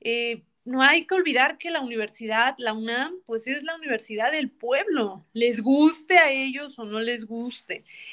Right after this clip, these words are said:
Estos comentarios clasistas y racistas que en su momento hizo hace algunos años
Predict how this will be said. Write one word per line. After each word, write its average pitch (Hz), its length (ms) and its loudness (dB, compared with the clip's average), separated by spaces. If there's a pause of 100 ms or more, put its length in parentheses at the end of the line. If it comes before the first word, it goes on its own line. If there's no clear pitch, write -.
(120)
Estos 262 400 2
comentarios 262 560 2
clasistas 262 500 -2
y 247 60 -2
racistas 226 400 -6
que 233 80 -2
en 208 80 0
su 214 100 -12
momento 240 580 4
hizo 233 380 2
hace 214 300 4
algunos 233 540 -2
años 277 480 4